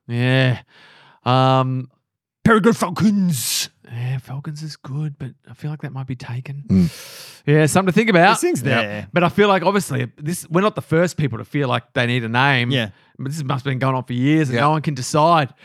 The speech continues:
Speaker 1: 'Cause as we've seen, the committee's in shambles.
Speaker 3: Yeah.
Speaker 1: They'll cancel a trivia night and not tell all the moving parts.
Speaker 2: You just need to, when you're keeping, you just need to pick a name, an animal, and just start saying it.
Speaker 3: Yeah.
Speaker 1: Yep.
Speaker 2: Let's go wombats.
Speaker 1: Yes.
Speaker 2: Go.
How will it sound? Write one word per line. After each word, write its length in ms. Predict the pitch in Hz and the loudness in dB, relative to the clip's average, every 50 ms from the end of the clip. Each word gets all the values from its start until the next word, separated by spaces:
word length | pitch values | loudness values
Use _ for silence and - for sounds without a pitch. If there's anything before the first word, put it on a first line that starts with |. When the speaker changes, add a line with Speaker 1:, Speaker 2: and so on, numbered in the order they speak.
| - - - | -20 -14 -8
Speaker 1:
'Cause 120 | 170 170 | -4 -2
as 160 | 196 180 147 | -2 -2 -2
we've 140 | 156 147 123 | -2 -4 -2
seen, 220 | - 180 190 196 170 | 0 0 2 2 0
the 40 | - | -2
committee's 360 | - 165 175 185 196 175 147 | -2 -2 -2 -2 -2 -2 -4
in 100 | 139 123 | -6 -6
shambles. 640 | - - - 170 185 202 190 165 147 127 - - - | -4 -2 0 0 2 2 0 0 -2 -4 -6 -10 -12
Speaker 3:
Yeah. 140 | 107 107 104 | -10 -4 -2
Speaker 1:
They'll 160 | 190 190 180 | 0 0 0
cancel 460 | - - 180 180 196 196 - 190 170 160 | 0 -2 -2 -2 -2 -2 -4 -4 -4 -6
a 40 | |
trivia 320 | 143 - 190 185 180 180 175 | -2 0 0 2 2 2 4
night 220 | 165 165 180 196 | 4 4 4 2
and 80 | 165 160 | 0 -2
not 180 | 175 185 143 | -4 -4 -2
tell 180 | - 180 196 190 | 0 0 0 0
all 100 | 196 185 | 2 2
the 120 | 180 165 - 214 - - 208 - | 0 0 -2 -4 -12 -18 -10 -4
moving 380 | 180 214 220 202 175 180 180 | 0 0 0 0 0 -2 0
parts. 600 | 131 - 202 220 226 220 185 - - - - - - | 2 2 4 4 4 4 2 -2 -6 -12 -14 -8 -4
Speaker 2:
You 120 | 185 226 | -4 -2
just 200 | 269 392 - - | -2 -2 -2 -2
need 140 | 226 226 190 | -4 -2 -2
to, 120 | 202 190 - - | -4 -6 -8 -4
when 200 | 180 190 226 254 | -2 -2 0 0
you're 100 | 247 190 | 0 -2
keeping, 440 | - - 196 214 - - 160 143 143 | -2 -2 -2 -2 -2 -4 -4 -4 -4
you 60 | 143 | -6
just 160 | 147 151 - | -6 -6 -6
need 140 | 165 160 143 | -6 -6 -4
to 160 | 160 151 131 - 143 127 _ | -6 -8 -8 -12 -18 -8 _
pick 140 | - 202 - | -6 -4 -4
a 60 | 156 | -4
name, 400 | 147 139 139 139 123 123 139 147 - _ 160 185 - | -4 -4 -4 -4 -4 -6 -6 -10 -12 _ -18 -14 -12
an 320 | - 113 - - 135 143 | -12 -10 -6 -2 0 0
animal, 300 | 135 143 147 127 117 113 | 2 2 2 0 -2 -2
and 100 | - 131 | -4 -4
just 120 | 127 131 - | -4 -4 -2
start 180 | - 123 117 | -2 -2 -2
saying 240 | - 135 131 151 156 | -2 -2 -2 -2 -2
it. 140 | 131 113 - - | -4 -6 -8 -10
Speaker 3:
Yeah. 120 | 131 139 | -10 -10
Speaker 1:
Yep. 220 | 151 165 175 170 _ _ _ _ _ _ _ _ | -8 -8 -10 -12 _ _ _ _ _ _ _ _
Speaker 2:
Let's 80 | - - | -8 0
go 120 | - 226 220 | 2 4 4
wombats. 600 | 214 233 220 247 247 247 - - - - - - 151 | 4 6 6 6 4 4 2 -2 -8 -18 -14 -10 -6
Speaker 1:
Yes. 600 | 127 127 135 135 139 143 143 147 135 - - - | -4 -2 0 0 2 0 0 0 -2 -6 -8 -8
Speaker 2:
Go. 600 | - - 196 247 262 262 226 214 175 139 127 | -4 0 2 4 4 4 4 2 0 -2 -6